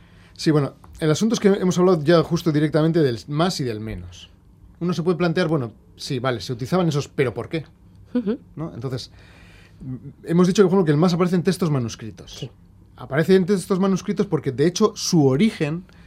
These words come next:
Speaker 1: es en esa época, en la época en la que no había imprenta y se escribían los textos a mano. Y es porque se utilizaba como para denotar ese, esa suma la conjunción et, la conjunción latina et, igual que nosotros decimos hoy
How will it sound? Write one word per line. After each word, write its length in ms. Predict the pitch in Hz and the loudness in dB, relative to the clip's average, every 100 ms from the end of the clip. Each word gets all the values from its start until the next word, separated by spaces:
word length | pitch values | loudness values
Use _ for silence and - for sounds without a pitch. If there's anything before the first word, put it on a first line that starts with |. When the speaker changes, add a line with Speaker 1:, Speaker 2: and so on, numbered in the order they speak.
| - | -8
Speaker 1:
es 160 | 151 - | -6 -6
en 180 | 151 143 | -2 -2
esa 220 | 147 139 | 0 -2
época, 300 | 156 151 120 | 0 -2 -2
en 60 | 120 | -6
la 80 | |
época 340 | 123 147 156 151 | -6 -4 -4 -4
en 140 | 123 | -8
la 100 | 120 | -10
que 120 | 117 120 | -10 -6
no 140 | 139 | -4
había 200 | 135 143 | -2 -4
imprenta 500 | 123 147 180 160 156 | -4 -2 -2 0 -2
y 40 | 151 | -2
se 200 | - 117 | -6 -8
escribían 460 | - 117 127 143 | -8 -8 -4 -4
los 140 | 139 - | -4 -6
textos 300 | 135 165 123 | -8 -8 -6
a 60 | |
mano. 340 | 131 135 110 - - - - - 160 | -6 -6 -8 -14 -20 -20 -20 -12 2
Y 120 | 185 | 2
es 100 | 196 | 4
porque 360 | 190 - - | 0 -2 -4
se 160 | 156 151 | -2 -2
utilizaba 680 | 135 135 131 190 180 180 175 | -2 -4 0 0 2 0 -2
como 640 | 131 117 110 110 110 107 - | -6 -4 -6 -8 -12 -14 -8
para 220 | 127 123 | -6 -4
denotar 420 | 127 123 160 160 | -4 -2 2 2
ese, 600 | 170 180 175 170 170 170 | 2 2 2 4 2 0
esa 160 | 160 170 | -2 -2
suma 480 | - 190 175 165 - - - - - | 0 2 2 0 -6 -20 -20 -20 -8
la 240 | 139 123 | -4 -4
conjunción 680 | 131 123 - 131 135 165 165 - | -4 -6 -4 -4 0 0 -2 -2
et, 260 | 156 - - - | -4 -4 -20 -18
la 80 | 120 | -16
conjunción 420 | 113 110 120 147 | -14 -14 -8 -4
latina 420 | 147 131 156 143 160 | -2 -2 -2 0 -2
et, 140 | - - - - - - | -4 -20 -20 -20 -20 -10
igual 220 | 127 147 | -6 -2
que 60 | 147 | -2
nosotros 240 | 143 151 | 0 2
decimos 300 | 151 165 160 | 4 4 4
hoy 260 | 170 156 | 4 2